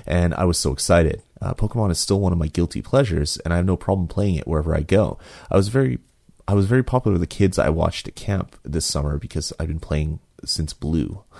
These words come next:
Uh, some, some of the games, uh, don't even need a gender. You just enter your name, Age of Empires being one of those." Um, this is a nice little segue into Imagine Babies.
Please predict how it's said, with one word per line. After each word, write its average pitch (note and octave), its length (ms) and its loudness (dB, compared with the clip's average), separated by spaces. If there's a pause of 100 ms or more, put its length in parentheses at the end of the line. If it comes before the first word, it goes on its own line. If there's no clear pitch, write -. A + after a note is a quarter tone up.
(260)
Uh, D#2+ 220 0
some, - 340 -2
some - 180 0
of C3 60 2
the B2+ 60 0
games, G2+ 540 2
uh, D#2+ 180 2
don't F2+ 240 2
even F2 180 0
need F2 160 2
a F2+ 40 0
gender. D2+ 320 -2
You D#2 100 -2
just - 160 -6
enter E2 220 -4
your D2+ 60 -2
name, D2 360 -2
Age F#2 200 0
of E2+ 80 2
Empires E2+ 420 -2
being C2+ 180 -6
one C#2 140 -4
of A#1+ 80 -4
those." - 340 -8 (500)
Um, F2 320 2
this A#2 160 0
is A#2+ 100 0
a G2 40 2
nice G2 240 2
little F2 160 0
segue E2 640 0
into E2 260 -2
Imagine D2+ 420 0
Babies. G2+ 540 0